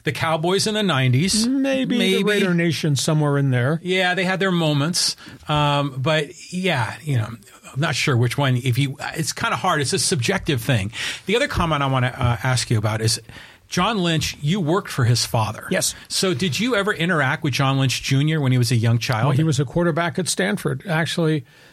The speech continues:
Speaker 2: they put together a highlight film, him being a quarterback, and I voice tracked it for them. And it was kinda cool. And then John got hurt <laughs> his
Speaker 1: Ah.
Speaker 2: senior year.
Speaker 1: Mm-hmm.
Speaker 2: I bro-, I think he broke his leg or his ankle. And anyhow, he wound up going to Stanford.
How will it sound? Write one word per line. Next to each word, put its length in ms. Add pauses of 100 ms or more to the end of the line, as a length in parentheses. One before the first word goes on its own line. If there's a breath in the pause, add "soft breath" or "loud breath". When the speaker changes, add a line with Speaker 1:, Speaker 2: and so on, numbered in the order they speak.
(160 loud breath)
Speaker 2:
they 80
put 200
together 340
a 40
highlight 420
film, 420
him 240
being 200
a 60
quarterback, 680
and 220
I 260 (420)
voice 220
tracked 340
it 100
for 220
them. 340 (480)
And 240
it 40
was 240 (140)
kinda 220
cool. 340 (140 loud breath)
And 100
then 120
John 200
got 180
hurt 280 (160)
<laughs> 120
his 180
Speaker 1:
Ah. 80
Speaker 2:
senior 380
year. 460 (140 loud breath)
Speaker 1:
Mm-hmm. 320
Speaker 2:
I 60
bro-, 260
I 100
think 160
he 160
broke 280
his 160
leg 300
or 120
his 140
ankle. 360 (460 loud breath)
And 340
anyhow, 380
he 80
wound 220
up 40
going 200
to 40
Stanford. 520